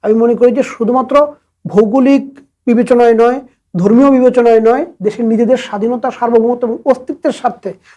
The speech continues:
প্রত্যেকটা দেশকেই তার প্রতিরক্ষা ব্যবস্থাকে সর্বাধুনিক করার দিকে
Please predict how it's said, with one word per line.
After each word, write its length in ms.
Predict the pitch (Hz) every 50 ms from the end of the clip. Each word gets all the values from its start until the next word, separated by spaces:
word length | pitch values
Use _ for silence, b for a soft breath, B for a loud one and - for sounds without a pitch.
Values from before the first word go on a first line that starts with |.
| b _ -
প্রত্যেকটা 580 | 262 277 269 - - _ 359 359 359 - 302
দেশকেই 400 | 233 214 240 240 - - - 254
তার 140 | 208 269 226
প্রতিরক্ষা 640 | - - 262 220 - 247 240 233 240 - - 247
ব্যবস্থাকে 640 | 240 233 226 220 214 - - - 233 214 294 311 330 330 B B B _
সর্বাধুনিক 720 | - - 226 220 214 233 214 170 175 233 269 294 - -
করার 300 | - 269 254 247 233 185
দিকে 320 | 185 220 - 247 208 -